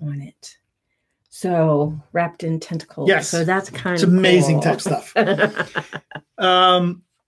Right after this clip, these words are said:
Speaker 2: so, Dawn, our topic of the day, uh, comes as a result of this question.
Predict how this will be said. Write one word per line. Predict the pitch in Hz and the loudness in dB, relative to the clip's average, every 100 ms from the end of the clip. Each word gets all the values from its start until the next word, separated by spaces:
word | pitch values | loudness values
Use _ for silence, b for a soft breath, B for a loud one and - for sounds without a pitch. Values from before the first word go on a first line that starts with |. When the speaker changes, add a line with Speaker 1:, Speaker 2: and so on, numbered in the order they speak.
| _ _ | _ _
Speaker 2:
so, | - - - - 262 233 208 170 147 131 - _ | -18 -16 -14 -4 2 4 6 6 6 4 -8 _
Dawn, | 190 175 143 147 | -2 0 -2 -4
our | 170 196 - | -2 -2 -6
topic | - 311 349 349 | -4 0 2 0
of | 311 | -2
the | 220 | -2
day, | 202 208 190 196 | 0 2 4 2
uh, | 190 175 170 | 0 -2 0
comes | 262 269 226 | 0 0 -2
as | 214 202 | -4 -2
a | 196 | 0
result | 185 175 214 | 0 0 -4
of | 208 156 | -6 -8
this | 240 | -8
question. | - 226 - - 160 151 | -6 -6 -6 -8 -10 -10